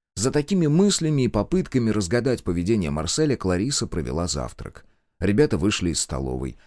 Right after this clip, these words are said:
Большинство девушек и парней сгрудились вокруг скамейки, где двое солдат раздавали расписание эстафет.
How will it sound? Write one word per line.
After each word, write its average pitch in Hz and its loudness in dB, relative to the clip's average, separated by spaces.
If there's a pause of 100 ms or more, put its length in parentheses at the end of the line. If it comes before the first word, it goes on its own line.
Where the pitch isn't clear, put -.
(180)
Большинство 104 2
девушек 107 0
и 80 -2
парней 82 -2
сгрудились 98 -2
вокруг 73 -6
скамейки, 135 -4 (240)
где 98 2
двое 131 2
солдат 95 0
раздавали 82 -2
расписание 80 -4
эстафет. - -10